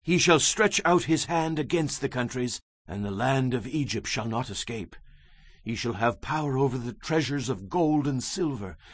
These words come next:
and over all the precious things of Egypt. Also the Libyans and Ethiopians shall follow at his heels. But news from the east and the north shall trouble him.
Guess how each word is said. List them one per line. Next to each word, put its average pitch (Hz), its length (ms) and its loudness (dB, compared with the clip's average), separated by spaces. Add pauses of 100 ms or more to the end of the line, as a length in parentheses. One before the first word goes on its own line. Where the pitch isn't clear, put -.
(280)
and 123 140 -2
over 151 240 8
all 170 340 12
the 156 120 4
precious 156 500 2
things 165 360 2
of 151 120 2
Egypt. 147 480 0 (460)
Also 135 480 2
the 151 120 0
Libyans 127 560 4
and 120 160 -4
Ethiopians 156 920 2
shall 131 260 0
follow 143 460 4
at 110 100 0
his 120 180 -4
heels. 117 540 -4 (460)
But 120 160 -2
news 233 420 2
from 180 160 0
the 180 220 4
east 226 340 0
and 175 100 0
the 165 60 0
north 196 420 2 (160)
shall - 220 -4
trouble 190 400 -4
him. 98 320 -6